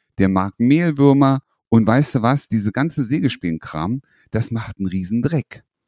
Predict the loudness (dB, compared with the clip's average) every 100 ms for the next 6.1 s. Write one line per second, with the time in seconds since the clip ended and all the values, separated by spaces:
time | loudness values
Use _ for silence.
0 | _ _ _ _ _ _ _ _ 0 4
1 | 4 2 -4 -4 -2 0 0 0 -4 -6
2 | -20 _ _ _ 0 2 2 _ _ _
3 | -4 0 0 -2 _ _ _ _ _ _
4 | _ _ _ 2 2 2 -6 -2 0 0
5 | 0 0 2 2 0 0 -4 -4 -6 -12
6 | -20